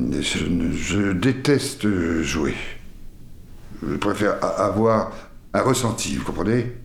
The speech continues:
Je me sens pas cet homme-là. Et je comprends pas de, de quelle façon quelqu'un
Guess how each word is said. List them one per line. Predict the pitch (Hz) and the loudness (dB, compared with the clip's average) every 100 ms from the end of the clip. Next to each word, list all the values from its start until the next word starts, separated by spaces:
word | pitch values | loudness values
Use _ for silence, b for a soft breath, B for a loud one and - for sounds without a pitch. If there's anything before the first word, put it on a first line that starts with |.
| - - - - - 101 | -12 -10 -8 -8 -6 -4
Je | 87 95 | 0 2
me | |
sens | 107 131 - | 2 2 2
pas | 104 | 0
cet | 85 - | -2 -2
homme-là. | 76 64 58 - - - - - B B B B - - - - - - - | -2 -2 -2 -6 -6 -4 -4 -6 B B B B -4 -4 -4 -4 -4 -4 -2
Et | - 73 71 | -2 0 -2
je | - | -2
comprends | 78 85 | -2 -2
pas | 87 104 | 0 0
de, | 85 69 64 64 | 0 0 0 -2
de | 76 | -2
quelle | - 64 - | -2 -2 -2
façon | - 78 - - 101 101 - | -2 0 0 0 0 0 -2
quelqu'un | 87 76 - 92 92 | 0 0 0 0 0